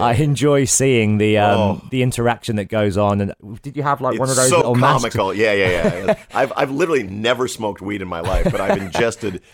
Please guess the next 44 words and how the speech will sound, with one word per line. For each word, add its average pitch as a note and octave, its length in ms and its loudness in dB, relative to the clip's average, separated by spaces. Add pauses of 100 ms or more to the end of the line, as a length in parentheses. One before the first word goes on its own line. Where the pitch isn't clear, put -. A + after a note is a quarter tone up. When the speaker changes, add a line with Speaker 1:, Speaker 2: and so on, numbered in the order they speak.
Speaker 2:
so - 440 -2
much C3+ 240 -4
secondhand F#2 600 -6
smoke F#2 360 -14
being F2 140 -16
in E2 60 -16
the E2+ 60 -20
company F#2+ 280 -10
of E2 80 -14
Be F#2 100 -6
Real. F#2+ 180 -2 (120)
Here's G3+ 280 -6
the - 100 -4
thing, G#3 220 -2
though. G2+ 100 -6
Like, F2 160 -10 (180)
Be, F#3+ 220 -6
like, A#2 240 -6 (540)
like, B2+ 220 -10 (160)
Timmy C4 220 -6
and C#3+ 80 -2
Brad B2+ 220 2
have, F#2+ 240 -4
uh, G2+ 60 -12
smoked C#3 440 -6
weed G#2+ 340 -8
from F#2 220 -8
time G#2 400 -10
to E2 80 -14
time F#2+ 300 -8
in E2 80 -10
our D2+ 80 -12
acquaintance, F2 420 -10 (140)
but - 160 -10
now F3 200 0
they're F3 320 -2
in D#3+ 80 -2
a A#2+ 40 0
band F2 300 -2
with D2+ 140 -10
Be E2+ 160 -8
Real. D#2 360 -8
So G#2 320 -2 (240)
they, A#2+ 80 -10